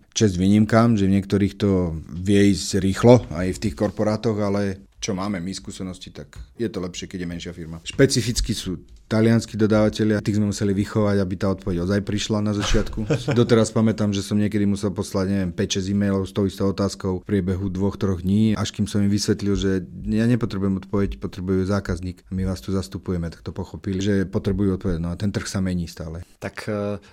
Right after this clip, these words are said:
Speaker 2: vy ako firma nepôsobíte iba na Slovensku, máte aj veľké zastúpenie v Čechách, v Maďarsku a robíte aj s mnohými inými krajinami. Čo sú také tie špecifika jednotlivých krajín, ak by si to vedel porovnať? Alebo je to tak, že je biznis či už s Čechmi, alebo s Rumunmi, alebo s Maďarmi, alebo Slovákmi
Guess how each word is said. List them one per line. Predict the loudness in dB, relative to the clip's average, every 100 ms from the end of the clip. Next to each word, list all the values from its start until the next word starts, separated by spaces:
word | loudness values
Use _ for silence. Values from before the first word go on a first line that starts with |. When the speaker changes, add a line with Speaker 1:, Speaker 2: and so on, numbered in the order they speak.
| _ 0
Speaker 2:
vy | 2
ako | 2 -2
firma | -2 -2 -2
nepôsobíte | -2 -4 -2 -6 -2 -4 -2
iba | -4 -4
na | -6
Slovensku, | -4 -4 -4 -4 -6 -6
máte | -6 -8
aj | -8
veľké | -6 -6 -6
zastúpenie | -8 -10 -10 -12 -12
v | -10
Čechách, | -8 -6 -8 -8
v | -8
Maďarsku | -4 -4 -4 -8 -8
a | -6 -6
robíte | -6 -6 -4
aj | -6 -4
s |
mnohými | -4 -4 -6 -6
inými | -4 -4 -6
krajinami. | -8 -8 -6 -4 -4 -4 -6
Čo | -2 -2
sú | -2
také | -2 0
tie | 0 0
špecifika | -2 -2 -2 -6 -4
jednotlivých | -6 -6 -6 -8 -8 -8
krajín, | -8 -8 -8
ak | -10 -6
by |
si | -6
to | -6 -6
vedel | -8
porovnať? | -10 -12 -12 -14 -16 -8 2
Alebo | 4 8
je | 8 6
to | 0
tak, | -2
že | -4 -6
je | -4
biznis | -6 -4 -4 -4 -6 -20 -6
či | 0
už | 0
s | -2
Čechmi, | -2 -2 -2 -6
alebo | -6 -8
s | -6
Rumunmi, | -6 -4 -6 -6
alebo | -8 -10
s | -8
Maďarmi, | -6 -6 -6 -8
alebo | -8 -10 -10
Slovákmi | -8 -8 -8 -10 -12